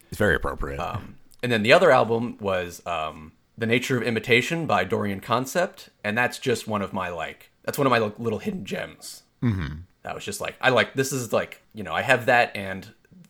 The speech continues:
Speaker 2: previously we did Against All Logic, and those are my two just, like, these are some good fucking albums.
Speaker 1: Mm-hmm. And did you, um,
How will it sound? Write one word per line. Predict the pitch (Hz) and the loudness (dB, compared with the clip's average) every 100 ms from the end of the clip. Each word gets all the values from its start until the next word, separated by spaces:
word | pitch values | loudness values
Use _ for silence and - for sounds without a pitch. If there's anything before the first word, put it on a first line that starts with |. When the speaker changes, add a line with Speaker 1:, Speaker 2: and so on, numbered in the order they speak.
| _ | _
Speaker 2:
previously | 139 110 104 101 | -6 -4 -4 -4
we | |
did | 98 98 | -4 -4
Against | 98 92 - | -4 -6 -4
All | 95 | -2
Logic, | 90 85 80 - | 0 -2 -6 -8
and | 104 | -2
those | 117 | -2
are | 110 | 0
my | 98 | -2
two | 92 113 98 | -4 -6 -8
just, | 87 - | -8 -10
like, | 87 - _ - | -10 -12 _ -4
these | 370 208 | 0 0
are | |
some | - 123 | 0 0
good | 117 | -2
fucking | - 95 160 | 0 -4 -4
albums. | - - - - - | -14 -18 -20 -14 0
Speaker 1:
Mm-hmm. | 107 82 78 - _ 147 | 0 0 -10 -16 _ 8
And | 135 135 - _ 139 147 | 8 6 -4 _ -10 0
did | 156 135 | 2 4
you, | 196 196 185 | 2 4 8
um, | 143 131 120 | 10 10 8